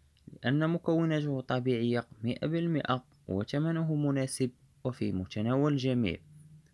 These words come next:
ويساعد مربي في توفير الوقت. مثلًا أنا أذهب للعمل على الساعة التاسعة صباحًا، فأقوم بنقع البيرموربيد في الماء مع الليل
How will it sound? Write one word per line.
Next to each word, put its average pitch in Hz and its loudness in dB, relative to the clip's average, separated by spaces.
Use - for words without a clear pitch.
ويساعد 202 2
مربي 196 0
في 110 -2
توفير 101 -2
الوقت. 101 -2
مثلًا 165 -2
أنا 175 -2
أذهب 151 0
للعمل 139 0
على 101 -2
الساعة 117 -4
التاسعة 147 0
صباحًا، 135 0
فأقوم 196 0
بنقع 151 -2
البيرموربيد 143 0
في 113 -2
الماء 143 0
مع 160 -2
الليل 131 0